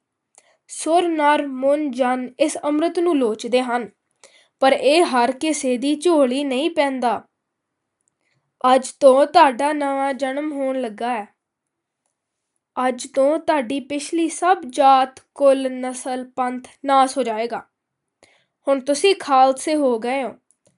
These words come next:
ਗੁਰੂ ਗੋਬਿੰਦ ਸਿੰਘ ਤੁਹਾਡੇ ਪਿਤਾ ਹੋਣਗੇ ਤੇ ਮਾਤਾ ਸਾਹਿਬ ਦੇਵਾਂ ਤੁਹਾਡੇ ਮਾਤਾ। ਹਰ ਸਿੱਖ ਸਿੱਖਣੀ ਭੁਜੰਗੀ ਆਪਣੇ ਨਾਮ ਨਾਲ ਸਿੰਘ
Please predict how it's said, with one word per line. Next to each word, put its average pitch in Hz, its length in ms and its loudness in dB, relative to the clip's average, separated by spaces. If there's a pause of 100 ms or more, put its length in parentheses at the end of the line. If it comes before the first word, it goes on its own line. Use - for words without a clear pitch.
(220)
ਗੁਰੂ 285 200 -2
ਗੋਬਿੰਦ 269 420 6
ਸਿੰਘ 277 340 -4 (160)
ਤੁਹਾਡੇ 254 440 0
ਪਿਤਾ 254 380 -4
ਹੋਣਗੇ 330 580 -2 (340)
ਤੇ 294 100 2
ਮਾਤਾ 285 400 0
ਸਾਹਿਬ 285 360 -2
ਦੇਵਾਂ 262 440 -6
ਤੁਹਾਡੇ 254 400 -6
ਮਾਤਾ। 214 480 -10 (720)
ਹਰ 349 260 6
ਸਿੱਖ 339 340 -4
ਸਿੱਖਣੀ 294 580 -8
ਭੁਜੰਗੀ 294 600 -2 (120)
ਆਪਣੇ 311 360 2
ਨਾਮ 277 240 2
ਨਾਲ 285 200 0
ਸਿੰਘ 330 480 0